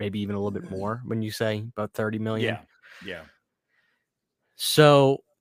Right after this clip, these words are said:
Speaker 1: what would that, let's compare that with, like, Scream Six. What did that do opening weekend? Didn't it do, like, thirty-eight or something?
Speaker 2: Uh, Scream's opening weekend was forty-three point five.
Speaker 1: God damn.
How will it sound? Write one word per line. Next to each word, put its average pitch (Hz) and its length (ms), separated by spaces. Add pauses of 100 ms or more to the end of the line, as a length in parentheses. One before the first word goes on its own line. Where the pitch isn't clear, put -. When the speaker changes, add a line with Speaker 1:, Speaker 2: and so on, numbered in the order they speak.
(760)
Speaker 1:
what 139 380
would 180 200
that, 156 260 (240)
let's 175 220
compare 147 500
that 110 320 (320)
with, 131 300
like, 127 200
Scream 131 380
Six. - 340
What 139 140
did 147 120
that 147 140
do 147 160
opening 143 320
weekend? 143 320
Didn't 127 160
it 139 40
do, 143 120
like, 139 160
thirty-eight 120 640
or 101 220
something? 131 480 (460)
Speaker 2:
Uh, 117 320
Scream's 147 640
opening 123 360
weekend 113 540
was 98 460
forty-three 104 760
point 92 300
five. - 540 (440)
Speaker 1:
God 90 400
damn. 87 480